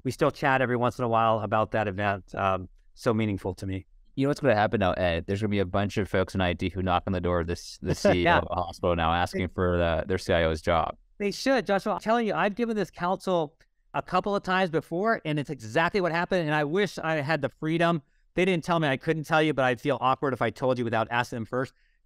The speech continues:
Speaker 1: But literally, there are some very high-performing C I Os today at very established brands you'd recognize.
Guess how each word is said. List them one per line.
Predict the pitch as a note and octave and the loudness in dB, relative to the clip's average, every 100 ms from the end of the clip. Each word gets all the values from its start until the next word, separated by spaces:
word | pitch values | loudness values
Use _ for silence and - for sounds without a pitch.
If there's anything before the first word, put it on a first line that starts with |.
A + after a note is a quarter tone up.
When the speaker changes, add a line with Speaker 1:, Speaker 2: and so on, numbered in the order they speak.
| - | -2
Speaker 1:
But | D3 - | -2 0
literally, | D3 G3+ F#3+ D3+ | -2 2 2 2
there | D#3+ | 0
are | F3+ | 0
some | - D3 B2 B2 A#2+ | 0 -2 -4 -8 -2
very | F3+ G#3 G#3+ | 0 2 0
high-performing | D#3 - F3 F3 F#3 E3 _ _ C3+ - D#3+ F3 D#3+ | -4 -6 -4 -2 -2 -4 _ _ -14 -8 -4 -4 -4
C | F3 D#3+ | -2 2
I | D3+ | 2
Os | D3+ - | 2 0
today | C#3 C3+ | -2 -2
at | A#2+ A2 A2 | -2 -6 -8
very | A#2+ D3 E3 E3+ D3 | -4 0 0 0 -2
established | - D3+ D3+ C#3 A2+ | -2 0 0 0 -2
brands | C3+ C#3+ C#3 | -2 0 -2
you'd | C3 | -2
recognize. | B2+ C#3+ C3+ B2+ A2+ | 0 0 0 0 -2